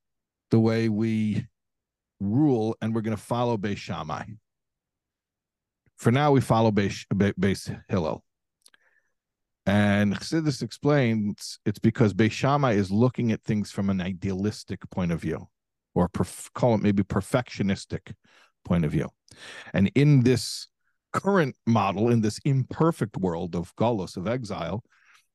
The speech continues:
Beis Shammai's, uh, vision is just, we can't live up to it. And so we can't, halacha cannot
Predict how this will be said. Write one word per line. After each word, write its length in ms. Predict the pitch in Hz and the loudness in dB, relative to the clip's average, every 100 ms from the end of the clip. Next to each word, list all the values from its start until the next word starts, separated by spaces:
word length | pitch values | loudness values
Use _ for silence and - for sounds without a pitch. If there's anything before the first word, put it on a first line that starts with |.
| _ _ _ _ - | _ _ _ _ -2
Beis 160 | 110 113 | 0 0
Shammai's, 920 | - 131 135 131 120 117 110 - - 101 _ _ _ _ _ _ _ - | -2 0 2 2 2 0 -2 -6 -14 -16 _ _ _ _ _ _ _ -2
uh, 580 | 101 98 98 98 98 101 _ _ _ _ | 0 2 2 0 -2 -6 _ _ _ _
vision 460 | 98 117 135 117 101 | -4 -2 0 -2 -4
is 160 | 98 | -4
just, 520 | - 107 101 - - - _ _ _ _ - | -4 -4 -4 -8 -16 -18 _ _ _ _ -4
we 80 | |
can't 240 | 104 123 107 | 0 0 2
live 140 | 92 | 0
up 140 | 98 - | 0 -2
to 140 | - | -4
it. 80 | 60 - _ - | -4 -10 _ -2
And 140 | 95 | -2
so 100 | - | 0
we 120 | 95 95 | -4 -2
can't, 440 | - 107 95 - - _ _ _ _ _ - - - _ _ - _ _ - | 2 2 0 -8 -16 _ _ _ _ _ -20 -20 -20 _ _ -20 _ _ 0
halacha 420 | 127 135 123 113 | 4 4 2 0
cannot 460 | - 107 104 98 | 2 4 4 2